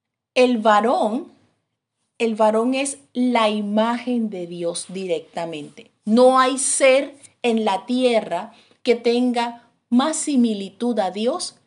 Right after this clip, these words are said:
que el varón. Recuerden que el enemigo fue expulsado del cielo. ¿Sí recuerdan eso? Él fue expulsado y él se, se llevó la tercera parte de las estrellas, eso quiere decir los ángeles, y creó un ejército de maldad.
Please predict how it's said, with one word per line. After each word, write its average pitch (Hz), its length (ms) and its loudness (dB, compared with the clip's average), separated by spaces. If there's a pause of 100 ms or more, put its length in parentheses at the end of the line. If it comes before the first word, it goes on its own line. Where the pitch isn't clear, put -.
(140)
que 233 120 -2
el 214 80 0
varón. 175 460 -6 (1500)
Recuerden 247 460 0
que 339 80 -4
el 320 60 -2
enemigo 240 420 0
fue 269 140 -6
expulsado 247 880 -4 (420)
del 190 160 -10
cielo. 190 400 -6 (280)
¿Sí 208 100 -12
recuerdan 220 440 -4
eso? 262 280 -10 (600)
Él - 120 -12
fue - 140 -6
expulsado 240 840 0 (240)
y 214 120 -2
él 208 80 -2
se, 233 400 0
se 220 160 -4
llevó 208 260 -2
la 233 120 0
tercera 226 480 -4
parte 214 340 0
de 247 60 -2
las 226 180 -6
estrellas, 220 600 -6
eso - 240 -20
quiere 220 200 0
decir 220 200 -4
los 208 200 -6
ángeles, 214 460 -6
y 208 120 -12
creó 185 200 -6
un 208 120 -4
ejército 214 540 -4
de 185 120 -8
maldad. 170 420 -8